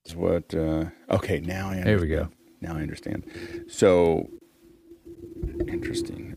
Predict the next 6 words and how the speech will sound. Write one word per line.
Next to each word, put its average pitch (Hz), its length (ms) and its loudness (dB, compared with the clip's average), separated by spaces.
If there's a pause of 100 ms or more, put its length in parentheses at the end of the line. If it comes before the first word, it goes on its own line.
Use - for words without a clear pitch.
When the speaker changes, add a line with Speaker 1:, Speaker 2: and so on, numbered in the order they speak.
Speaker 1:
Um, 71 500 2 (2500)
so 95 80 -2
now 87 140 4
I 85 40 4
understand 78 420 0
when, 73 520 2